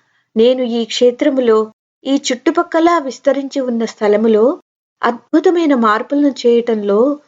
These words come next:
నిమగ్నురాలనై ఉన్నాను. నా సంకల్ప విస్తారము వల్ల ఈ భూమి ఆధ్యాత్మిక ఊర్జా యొక్క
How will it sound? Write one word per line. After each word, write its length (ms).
నిమగ్నురాలనై 880
ఉన్నాను. 500
నా 220
సంకల్ప 520
విస్తారము 640
వల్ల 360
ఈ 180
భూమి 580
ఆధ్యాత్మిక 720
ఊర్జా 500
యొక్క 380